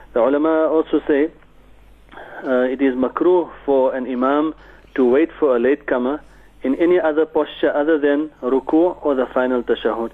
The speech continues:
So if imam is in sujood and he has somebody coming, there's no extra benefit in him delaying the sujood, because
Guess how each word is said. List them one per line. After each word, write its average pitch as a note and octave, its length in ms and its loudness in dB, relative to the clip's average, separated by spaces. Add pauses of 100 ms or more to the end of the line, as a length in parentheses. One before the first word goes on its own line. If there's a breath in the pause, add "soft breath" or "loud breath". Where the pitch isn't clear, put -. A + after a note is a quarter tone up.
(340 loud breath)
So D#3+ 60 2
if D3+ 120 2
imam D3+ 300 0
is D#3 80 0
in D#3 160 0
sujood C#3+ 340 0
and C#3 100 0
he B2+ 100 0
has C3+ 200 2
somebody C3 260 -2
coming, C3 280 -2
there's C3 180 0
no E3 160 2
extra D3 340 0
benefit B2+ 440 -2
in B2 120 -2
him B2+ 200 -2
delaying A#2+ 320 0
the A#2+ 100 0 (100)
sujood, A#2 300 0 (400 loud breath)
because D3+ 400 0